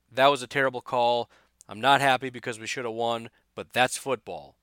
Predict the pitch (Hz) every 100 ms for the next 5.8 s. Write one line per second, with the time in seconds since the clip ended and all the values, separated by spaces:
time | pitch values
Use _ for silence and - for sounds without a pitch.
0 | _ _ _ - 165 160 254 247 - 233
1 | - 208 190 160 180 196 214 208 196 185
2 | 190 196 151 151 240 196 87 _ - -
3 | - - 269 240 - 277 233 - 233 127
4 | - - - _ _ _ _ 135 160 202
5 | 214 208 214 - 202 120 - -